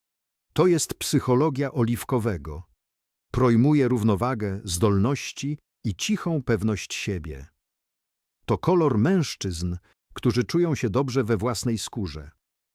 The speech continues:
Nosimy go nie po to, aby zaimponować. Nosimy go,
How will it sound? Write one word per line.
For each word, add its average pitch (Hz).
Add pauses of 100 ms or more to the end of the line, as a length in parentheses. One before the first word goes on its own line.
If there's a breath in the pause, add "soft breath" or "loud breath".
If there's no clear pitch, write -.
(520)
Nosimy 185
go 143
nie 190
po 92
to, 123
aby 110
zaimponować. 110 (440)
Nosimy 123
go, 82